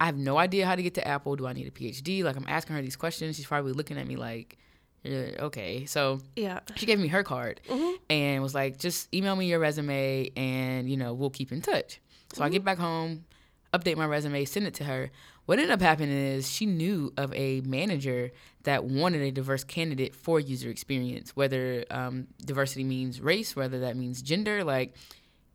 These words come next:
Speaker 1: well, he definitely wanted a woman on his team.
Speaker 2: Mm-hmm, mm-hmm.
Speaker 1: Um, I, I think he got a double bonus with me. <laughs>
Speaker 2: Mm-hmm.
Speaker 1: I would like to say that. I think, I think
Speaker 2: Mm-hmm.
Speaker 1: he would agree. Anyway,
Speaker 2: Mm-hmm.
Speaker 1: um, and so,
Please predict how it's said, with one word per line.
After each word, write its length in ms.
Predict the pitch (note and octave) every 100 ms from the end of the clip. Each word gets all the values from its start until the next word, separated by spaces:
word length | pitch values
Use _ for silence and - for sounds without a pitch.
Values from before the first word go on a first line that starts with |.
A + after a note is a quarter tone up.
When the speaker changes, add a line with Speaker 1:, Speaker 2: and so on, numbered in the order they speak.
| _ _
Speaker 1:
well, 60 | E3
he 60 | F3
definitely 400 | A#3 F#3+ D3+ C#3
wanted 240 | C#3 B2+
a 60 | B2+
woman 260 | C#3+ B2+
on 100 | A#2+
his 140 | A#2+ A3+
team. 160 | C#3
Speaker 2:
Mm-hmm, 460 | D#3 - A#3+ - -
mm-hmm. 80 | A#3+
Speaker 1:
Um, 460 | C#3 C3 B2+ B2 -
I, 80 | C3
I 40 | D3+
think 60 | D#3+
he 40 |
got 100 | D#3
a 60 | B2
double 260 | C3+ C#3 E3+
bonus 320 | F3 G3 G#3+
with 100 | A3
me. 200 | A#3 C4
<laughs> 120 | - C4+ C4+ C4 D4+ E4
Speaker 2:
Mm-hmm. 680 | D4+ D#4 E4+ E4 E4+ D4+ -
Speaker 1:
I 80 | F3
would 60 | G#3
like 160 | G#3
to 60 | G3+
say 140 | G#3
that. 180 | G3+ G#3
I 40 | -
think, 220 | F3 -
I 100 | -
think 160 | C4+ -
Speaker 2:
Mm-hmm. 40 |
Speaker 1:
he 60 | -
would 80 | -
agree. 240 | - G2 - - - -
Anyway, 400 | G#3+ E3+ D#3 D3
Speaker 2:
Mm-hmm. 80 | - E3+ E3 D#3 D3
Speaker 1:
um, 60 | -
and 140 | F3+ D#3+
so, 580 | F3 E3 D#3 D#3 C#3+